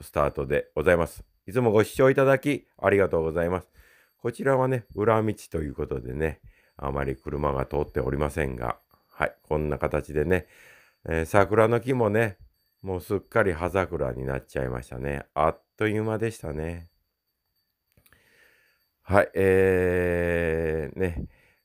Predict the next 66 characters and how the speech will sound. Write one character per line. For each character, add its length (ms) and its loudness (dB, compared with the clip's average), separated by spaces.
季 40 -18
節 260 -4
の 180 -4
変 120 0
わ 60 6
り 120 2
目 140 2
と 120 -6
い 40 -2
う 60 -8
こ 100 -8
と 120 -10
で 100 -6
ね、 320 -4
お、 120 0
車 440 -4
が 120 0
す 100 -12
ご 140 4
い 80 -4
勢 160 -4
い 20 -4
で 140 -6
来 80 -10
ま 100 -4
し 60 -12
た 80 -8
ね。 240 -6
は 320 -2
い、 100 -2
ブ 260 -6
レ 140 6
ー 40 0
キ 120 -4
ラ 100 2
ン 80 -4
プ 80 -6
も 200 -4
つ 120 -16
か 140 -4
ず 100 -8
に 80 -6
ね、 240 -2
一 220 -12
旦 220 -4
停 180 -4
止 260 -10
を 60 -10
ね、 300 -8
曲 180 -4
が 140 0
っ 100 -6
て 100 -8
い 60 -6
き 100 -8
ま 160 -4
し 140 -20
た。 260 -14
は 220 0
い、 80 -4
裏 320 2
道 100 0
だ 140 0
か 100 -2
ら 100 -4
ね、 300 -6